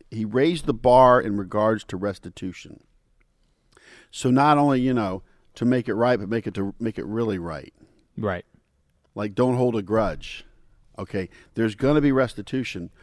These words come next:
Speaker 1: but really look at it like, you know, okay, I'm gonna give back more than what even the Torah requires. You know?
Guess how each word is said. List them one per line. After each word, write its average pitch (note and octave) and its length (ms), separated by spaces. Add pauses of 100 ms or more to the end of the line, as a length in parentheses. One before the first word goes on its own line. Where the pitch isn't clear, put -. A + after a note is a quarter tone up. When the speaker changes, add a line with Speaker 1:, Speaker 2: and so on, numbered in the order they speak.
(360)
Speaker 1:
but A2 180
really D3+ 300
look C#3 180
at B2+ 80
it A#2 100
like, G#2 320
you A2 100
know, F2 320 (300)
okay, F#2 440 (680)
I'm A#2+ 180
gonna B2+ 160
give G#2+ 200
back G2+ 220
more G2+ 180
than F#2 140
what F#2 120
even F2+ 160
the E2+ 80
Torah F2+ 280
requires. - 560
You - 60
know? - 60